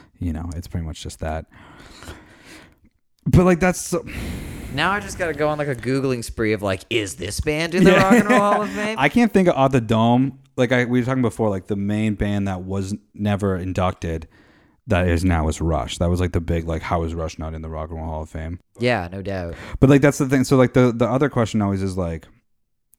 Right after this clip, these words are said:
Speaker 1: well, should it be called the Rock and Roll Hall of Fame or should it be, like, the Music Hall of Fame?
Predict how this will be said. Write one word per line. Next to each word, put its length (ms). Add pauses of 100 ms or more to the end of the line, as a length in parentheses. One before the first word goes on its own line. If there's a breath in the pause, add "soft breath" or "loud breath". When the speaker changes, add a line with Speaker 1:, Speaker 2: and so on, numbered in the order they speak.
(180)
Speaker 1:
well, 520 (320)
should 240
it 100
be 120
called 300
the 80
Rock 240
and 80
Roll 80
Hall 140
of 60
Fame 220
or 60
should 180
it 80
be, 80
like, 180
the 80
Music 600
Hall 180
of 80
Fame? 320